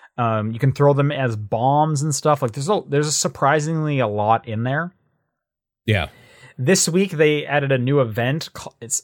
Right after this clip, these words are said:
Speaker 1: uh, something about summer. It's, like, hot summer season or whatever. So and I actually think this is, like, the laziest way they could have done anything, but there's a bunch of popsicles in every stage now, and you can collect them all,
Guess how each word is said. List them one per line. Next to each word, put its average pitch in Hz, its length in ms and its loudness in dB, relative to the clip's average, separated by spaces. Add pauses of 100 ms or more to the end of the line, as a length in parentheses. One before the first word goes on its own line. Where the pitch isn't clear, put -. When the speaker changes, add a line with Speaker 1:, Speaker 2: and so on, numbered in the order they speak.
Speaker 1:
uh, 101 380 -6
something 147 280 -4
about 117 340 0
summer. 123 600 -2
It's, - 80 -18
like, 110 140 -8
hot 120 340 0
summer 123 400 2
season 131 340 0
or 131 60 2
whatever. 131 420 2 (320)
So 113 460 4 (320)
and 135 100 2
I 156 60 4
actually 180 260 2
think 151 160 2
this 127 140 2
is, 120 120 -4
like, 113 200 0
the 113 80 0
laziest 104 500 -2
way 104 160 0
they 98 100 -6
could 101 160 -8
have 92 120 -8
done 98 160 -6
anything, 113 460 -2
but 104 200 -2
there's 113 160 0
a 117 40 -2
bunch 131 240 0
of 123 100 0
popsicles 131 600 0
in 131 60 2
every 123 220 0
stage 120 380 0
now, 135 180 2
and 117 100 0
you 107 60 -4
can 110 140 -14
collect - 320 -4
them 135 120 0
all, 135 120 2